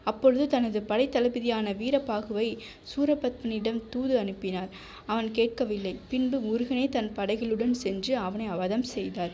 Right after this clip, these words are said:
வியாழ பகவான் முருகனிடம் தனக்கு காட்சி தந்த இவ்விடத்தில் எழுந்தருளும்படி, எழுந்தருளும்படி வேண்டிக் கொண்டார். அதன்படியே முருகனும் இங்கே தங்கினார். பின்பு வியாழ பகவான் விஸ்க-, விஸ்வகர்மாவை அழைத்து இங்கு கோவில், ஆ,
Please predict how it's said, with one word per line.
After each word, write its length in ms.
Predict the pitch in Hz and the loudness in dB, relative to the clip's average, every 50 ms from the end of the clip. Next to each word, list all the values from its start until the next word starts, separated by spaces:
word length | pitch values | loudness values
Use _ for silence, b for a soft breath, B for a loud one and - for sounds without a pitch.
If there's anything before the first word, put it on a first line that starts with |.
| B B B B B B 208 | B B B B B B 0
வியாழ 300 | 208 220 233 262 294 294 | 2 4 4 4 4 4
பகவான் 500 | - 269 240 240 202 214 233 240 220 208 | 4 2 2 2 2 2 2 2 0 2
முருகனிடம் 640 | 214 226 254 254 262 277 254 220 208 214 233 240 | 2 2 2 2 2 2 0 2 0 0 0 0
தனக்கு 380 | 233 - 214 208 202 202 - 202 | 0 0 0 0 0 -2 -4 -6
காட்சி 400 | 208 - 202 226 247 247 - 285 - | -4 -4 -4 -4 -2 -2 -4 -4 -2
தந்த 240 | 240 220 220 214 214 | -2 -2 0 0 0
இவ்விடத்தில் 560 | 208 196 196 196 202 196 - - 262 240 208 | 0 0 -2 -2 -2 -2 -2 -2 -2 0 2
எழுந்தருளும்படி, 680 | - 208 247 254 - 277 262 226 214 202 180 190 - | 2 2 2 4 4 4 2 2 2 -2 -4 -4 -2
எழுந்தருளும்படி 800 | - 208 208 247 262 262 269 254 240 233 220 208 185 180 226 220 220 B B B B B B | 0 2 4 4 4 6 6 4 4 2 0 0 0 0 -2 -4 -6 B B B B B B
வேண்டிக் 320 | 196 214 233 233 247 233 - | -2 0 0 0 0 -2 -2
கொண்டார். 340 | 202 190 185 185 185 185 180 - B B B B B | -4 -2 0 0 0 0 -2 -4 B B B B B
அதன்படியே 600 | B 185 196 233 247 247 247 226 214 220 233 254 | B 0 2 4 4 4 4 2 2 2 2 2
முருகனும் 500 | 240 214 208 220 233 226 247 226 240 240 | 2 2 2 2 0 0 0 0 0 0
இங்கே 280 | 220 208 202 196 214 233 220 | 0 0 2 2 2 2 2
தங்கினார். 560 | 220 190 196 190 202 190 190 190 - - - - - | 0 -2 -2 0 0 0 2 0 0 -2 -4 -6 -6
பின்பு 260 | 220 214 214 202 202 | -6 -4 -2 -2 -2
வியாழ 380 | 196 202 190 202 208 226 247 240 | -2 0 0 2 2 2 2 2
பகவான் 460 | 220 220 226 226 208 214 233 226 196 | 0 0 0 0 -2 -2 -2 -2 -2
விஸ்க-, 360 | 190 208 - - - - - | -4 -4 -6 -8 -8 -8 -6
விஸ்வகர்மாவை 960 | - 208 214 220 214 - 285 277 - 240 226 226 214 202 202 214 220 220 220 B B B B B B | -2 -2 -2 -2 0 0 0 2 2 2 0 0 0 0 0 0 0 0 -2 B B B B B B
அழைத்து 580 | 185 185 190 202 214 208 - - 269 254 214 B B B B B | 0 2 2 2 2 2 4 6 6 6 6 B B B B B
இங்கு 240 | 226 226 220 220 208 | -4 -2 -2 -2 -4
கோவில், 480 | 214 - 254 262 277 285 285 269 262 - - - - - - - - - - - - B B B B B - | 0 4 6 6 6 6 4 2 0 -2 -6 -14 -18 -20 -20 -20 -20 -20 -20 -20 -20 B B B B B 0
ஆ, 40 | - | 2